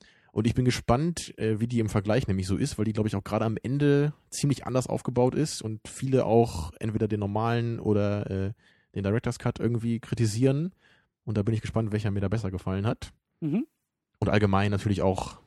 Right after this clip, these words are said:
Speaker 1: auch jetzt schön, noch mal so ganz zurückzugehen in die achtziger und so einen ganz alten Blockbuster jetzt mal wieder rauszukramen, wo wir halt gerade bei Inception den neuen hatten.
Speaker 2: Und vor
Speaker 1: Mhm.
Speaker 2: allen Dingen auch James Cameron endlich mal, zumindest den früheren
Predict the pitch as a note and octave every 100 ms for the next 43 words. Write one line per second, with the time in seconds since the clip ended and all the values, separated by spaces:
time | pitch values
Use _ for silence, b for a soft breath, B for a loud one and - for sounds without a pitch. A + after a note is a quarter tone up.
0 | - E2+ F#2 - - F#2+ F#2+ F2+ F#2 F2+
1 | F#2 F2+ F#2+ - - G2 - - F#2+ G2+
2 | G2 G2+ G2 - - F#2+ G2 F#2 F2+ F2+
3 | F#2 F2+ F2 B B - G2 - - F#2
4 | F#2+ F2 E2+ F#2 F#2+ F2 - F2+ - F2
5 | E2+ E2+ E2+ E2 E2 E2 - - F2 E2+
6 | F2 F#2 F#2 F2+ F#2 F#2 F2+ E2+ - F#2+
7 | - F2+ F2 G2+ A#2+ A2+ - G#2 A2+ b
8 | b b b b _ _ _ _ _ -
9 | F3 - F#3+ E3 E3 E3+ C3 - D3 -
10 | D#3 D#3 D3 C#3+ D3 C#3 B2+ C#3 C#3 C3+
11 | C3+ A#2 _ - D3+ D3 - C#3+ - -
12 | F3 D#3 D3 C#3+ C3+